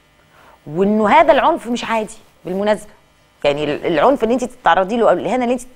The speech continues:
تتعرضي، تتعرضي لها، او الضغط اللي ممكن تتعرضي له، او الاهانه المعنويه اللي انت ممكن تتعرضي لها، احنا ما بنتكلمش بس على مد الايد والضرب، لكن كمان بنتكلم على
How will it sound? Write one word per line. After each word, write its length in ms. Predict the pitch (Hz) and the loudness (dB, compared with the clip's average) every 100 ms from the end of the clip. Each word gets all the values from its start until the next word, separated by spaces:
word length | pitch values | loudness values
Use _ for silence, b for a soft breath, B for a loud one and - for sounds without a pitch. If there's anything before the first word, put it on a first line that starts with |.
| - | -6
تتعرضي، 360 | 190 185 185 | 0 2 0
تتعرضي 600 | - - 165 156 170 185 | -2 -6 -4 -2 0 2
لها، 160 | 247 170 B B B | 2 0 B B B
او 80 | 180 | -2
الضغط 320 | 180 247 302 - - - | 2 2 0 -8 -10 -4
اللي 220 | 208 196 | -2 0
ممكن 260 | 240 247 | 0 0
تتعرضي 580 | 214 208 170 196 180 214 | 0 2 2 2 0 -2
له، 140 | 180 147 | 0 0
او 80 | |
الاهانه 280 | 165 185 277 | 0 0 2
المعنويه 500 | 294 247 202 208 277 | 2 2 2 2 4
اللي 100 | 254 | 4
انت 100 | 233 | 2
ممكن 260 | 220 240 208 | -6 -6 -8
تتعرضي 500 | 180 165 180 185 226 | -2 0 0 0 -2
لها، 80 | 208 | -2
احنا 140 | 202 | -4
ما 80 | 196 | -8
بنتكلمش 340 | 180 214 240 | -2 0 0
بس 220 | - 247 | 0 0
على 160 | 196 190 | 0 0
مد 200 | 208 196 | -2 -4
الايد 280 | 208 226 190 | -6 -4 -4
والضرب، 340 | 185 165 208 - B B B - | 0 2 2 0 B B B -10
لكن 140 | 165 - | -10 -8
كمان 260 | 214 302 | -4 -2
بنتكلم 540 | 262 214 - 262 294 233 | -2 -4 -4 -2 0 0
على 240 | 214 269 | 2 2